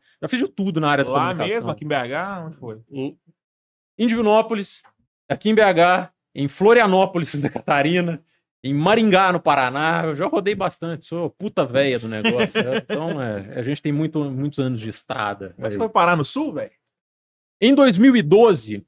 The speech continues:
Speaker 1: eu trabalhava na Rádio Minas, né? A gente fazia cobertura de Cruzeiro, Atlético, Guarani e tal.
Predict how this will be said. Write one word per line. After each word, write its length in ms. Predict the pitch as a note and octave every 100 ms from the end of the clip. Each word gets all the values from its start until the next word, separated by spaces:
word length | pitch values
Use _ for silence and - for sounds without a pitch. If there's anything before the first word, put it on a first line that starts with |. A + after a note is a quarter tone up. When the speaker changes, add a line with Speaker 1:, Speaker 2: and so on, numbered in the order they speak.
| -
Speaker 1:
eu 140 | B2
trabalhava 420 | B2 D3+ D3+ D3
na 100 | D3
Rádio 280 | C#3+ D#3+ F#3+
Minas, 560 | G3 G#3 B3 C#4 - -
né? 300 | C#3 D3+ A3
A 80 | E3
gente 200 | C#3 -
fazia 400 | D3 A#2 D3 F3+
cobertura 520 | C3 C3 - F3+ C#3+
de 80 | -
Cruzeiro, 320 | A#2+ C#3+ D3+
Atlético, 400 | C3+ D3+ - C3+
Guarani 500 | C3 C3+ A#2+ D3 E3
e 40 |
tal. 380 | D#3 C#3+ F3+